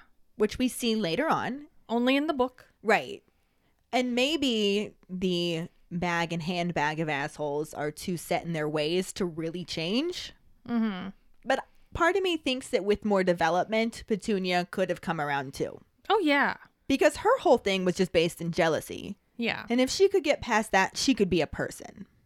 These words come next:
Speaker 2: Yeah.
Speaker 1: She just unfortunately married somebody who enhanced her lack of personness.
Speaker 2: Yes. Well phrased. <laughs>
Speaker 1: That's all I got.
Speaker 2: Yeah.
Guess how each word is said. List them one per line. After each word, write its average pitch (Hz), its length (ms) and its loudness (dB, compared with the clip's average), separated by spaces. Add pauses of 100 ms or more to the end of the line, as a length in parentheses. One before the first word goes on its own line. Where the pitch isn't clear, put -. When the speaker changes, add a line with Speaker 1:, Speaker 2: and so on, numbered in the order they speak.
(120)
Speaker 2:
Yeah. - 200 -12 (380)
Speaker 1:
She 320 260 0
just 302 220 -2
unfortunately 202 680 0
married 180 400 0
somebody 180 420 0
who 170 280 0 (220)
enhanced 190 760 -2
her 170 180 0
lack 160 340 -4
of - 160 -6
personness. 262 840 -4 (400)
Speaker 2:
Yes. 208 580 -8 (580)
Well 214 220 0
phrased. - 560 -8 (260)
<laughs> - 640 -4
Speaker 1:
That's 220 160 0
all 202 100 6
I 185 80 4
got. 139 280 -2 (360)
Speaker 2:
Yeah. - 300 -4